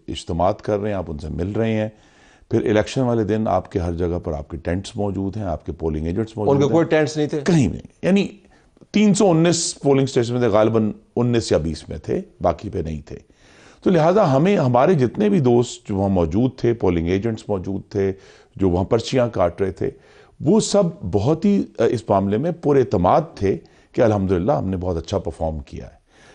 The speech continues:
Speaker 1: ये तो जब रिजल्ट आना शुरू हुए तो फिर हमें परेशानी लाक हुई।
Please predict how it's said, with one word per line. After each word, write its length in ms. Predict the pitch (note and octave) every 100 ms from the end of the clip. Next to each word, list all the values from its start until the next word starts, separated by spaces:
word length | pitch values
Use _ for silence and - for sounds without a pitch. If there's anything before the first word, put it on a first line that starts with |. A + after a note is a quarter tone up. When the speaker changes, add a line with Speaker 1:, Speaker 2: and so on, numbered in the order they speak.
| _ C3
Speaker 1:
ये 200 | G#3+ A#3+
तो 100 | A3
जब 340 | G3+ D3 G2+
रिजल्ट 360 | F#2+ G#2+ F3+ D#3+
आना 200 | G#2+ F#2
शुरू 260 | F2 D#2
हुए 320 | C2 B1+ -
तो 140 | - -
फिर 160 | A#2
हमें 220 | F#2 F#2 E2
परेशानी 440 | E2 D#2+ D#2+ E2
लाक 320 | D2+ C#2+ D2
हुई। 140 | -